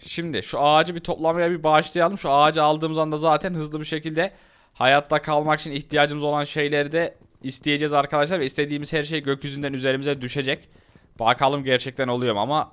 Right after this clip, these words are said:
ağacı bir toplayalım. Evet, sonunda hepsini toplamayı başardık. Şimdi on üç tane oldu. On dört. On beş.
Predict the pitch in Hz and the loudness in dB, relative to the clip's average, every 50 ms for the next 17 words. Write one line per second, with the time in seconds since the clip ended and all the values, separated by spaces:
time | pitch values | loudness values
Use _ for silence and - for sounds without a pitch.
0 | _ - 110 110 113 117 117 120 117 117 - 117 - - 107 107 101 92 90 90 | _ 0 4 4 4 4 2 0 -6 -6 -6 -6 -6 -4 -2 0 0 0 -2 -6
1 | - _ _ _ - - 80 90 87 80 - - - 131 143 156 160 165 165 160 | -12 _ _ _ -8 -6 -4 -4 -4 -4 -6 -6 -4 -2 -2 -2 0 2 4 4
2 | 160 - - - _ _ _ _ 143 156 160 160 - 160 151 - 160 - - 139 | 4 2 0 -8 _ _ _ _ -4 -4 -4 -4 -8 -8 -6 -6 -6 -4 -2 -2
3 | 135 143 143 143 139 113 113 110 107 - - 123 113 110 98 98 - - - - | 0 2 2 2 2 4 4 4 4 4 2 2 2 2 0 -6 -16 -20 -20 -20
4 | - - _ _ - _ _ _ _ _ _ - - _ _ - - - - 143 | -20 -20 _ _ -20 _ _ _ _ _ _ -20 -20 _ _ -18 -12 -8 -6 -6
5 | 139 123 110 123 139 151 165 170 156 - - 165 151 147 151 156 151 147 147 139 | -4 -2 0 0 2 2 0 -2 -4 -2 2 4 4 4 4 4 2 2 2 2
6 | 123 110 123 139 143 143 139 143 143 156 - - - - - - - - _ - | 0 0 0 0 0 0 2 2 2 0 -2 -6 -14 -16 -16 -20 -20 -20 _ -20
7 | _ _ _ - _ _ _ - - _ _ - _ _ _ _ _ _ _ - | _ _ _ -20 _ _ _ -20 -20 _ _ -20 _ _ _ _ _ _ _ -20
8 | _ - - 127 135 143 147 147 143 139 139 147 - - - - - - | _ -8 -4 -2 -2 -2 0 0 2 2 2 0 -2 -6 -10 -14 -16 -20